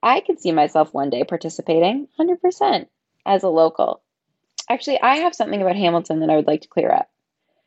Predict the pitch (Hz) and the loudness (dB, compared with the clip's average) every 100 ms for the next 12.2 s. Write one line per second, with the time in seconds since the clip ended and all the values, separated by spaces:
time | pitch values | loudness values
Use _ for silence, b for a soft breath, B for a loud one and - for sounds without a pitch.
0 | _ - 311 330 403 466 480 - 240 214 | _ 0 2 4 0 -2 -4 0 2 2
1 | 180 175 151 127 - _ _ _ _ _ | 2 0 -2 -2 -6 _ _ _ _ _
2 | _ _ _ - - 226 240 233 202 190 | _ _ _ -8 2 2 2 2 2 2
3 | 185 165 151 - 139 147 156 156 - 151 | 0 2 2 0 0 2 2 -2 2 2
4 | 147 151 165 139 104 - - _ _ _ | 2 0 -4 -6 -6 -14 -20 _ _ _
5 | _ - 262 320 - 185 156 - _ _ | _ 0 0 0 0 0 0 -10 _ _
6 | _ - 214 226 214 220 196 208 247 262 | _ -4 0 0 -2 0 2 2 -2 -2
7 | 311 349 - 208 - 302 - - - - | -2 -2 -2 -2 -2 -8 0 -2 -2 -8
8 | 262 277 247 262 - 190 - 208 208 185 | -4 0 0 -2 -8 -8 -4 -4 0 2
9 | 190 233 - - _ _ - 196 175 180 | 2 0 -10 -20 _ _ -4 -2 2 2
10 | 185 196 202 185 190 196 - 170 156 160 | 0 -4 -2 0 2 0 4 4 4 -2
11 | 180 - _ _ _ _ _ _ - 180 | -2 -6 _ _ _ _ _ _ -2 0
12 | 180 180 | 0 -2